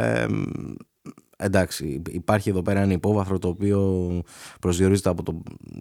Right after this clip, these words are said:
ναι μεν και από το κλασικό αστικό μυθιστόρημα, ας πούμε, του δεκάτου ενάτου ή του πρώιμου εικοστού αιώνα,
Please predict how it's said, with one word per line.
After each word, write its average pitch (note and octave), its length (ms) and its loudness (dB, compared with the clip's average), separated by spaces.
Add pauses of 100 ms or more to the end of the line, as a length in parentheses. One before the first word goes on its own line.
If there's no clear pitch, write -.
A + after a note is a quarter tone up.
(380)
ναι A2 160 6
μεν G#2 160 6
και F#2+ 100 2
από G2 120 4
το - 80 -2
κλασικό E2 380 -4
αστικό E2+ 300 -4
μυθιστόρημα, D#2+ 600 -2
ας D2 100 -8
πούμε, E2+ 180 -6
του D#2 80 -8
δεκάτου D#2 340 -4
ενάτου D#2+ 340 -4
ή D#2 40 -6
του D2 120 -14
πρώιμου D#2 260 -4
εικοστού - 320 -10
αιώνα, B2 480 0